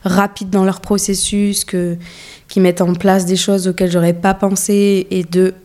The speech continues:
commencer à faire cette, cette, cette comparaison qui, en fait, euh, me, me tue à terre, quoi. Enfin, ça, ça m'assèche,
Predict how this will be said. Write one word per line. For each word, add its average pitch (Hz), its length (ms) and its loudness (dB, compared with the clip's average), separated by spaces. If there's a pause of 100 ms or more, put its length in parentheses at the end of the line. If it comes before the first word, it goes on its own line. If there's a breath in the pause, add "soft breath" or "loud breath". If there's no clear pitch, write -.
(240)
commencer 214 420 0
à 196 80 2
faire 180 180 -6
cette, 170 180 -8
cette, 175 200 -8 (140)
cette - 380 -10
comparaison 196 600 2 (200)
qui, 165 260 -4
en 160 80 -4
fait, 190 240 -2
euh, 156 220 -2 (800 loud breath)
me, 156 320 2
me 156 180 0
tue 208 240 0
à 185 80 2
terre, 190 320 -2
quoi. 160 180 -2
Enfin, 160 260 -8
ça, 160 320 -6
ça 156 200 -6
m'assèche, 175 640 -2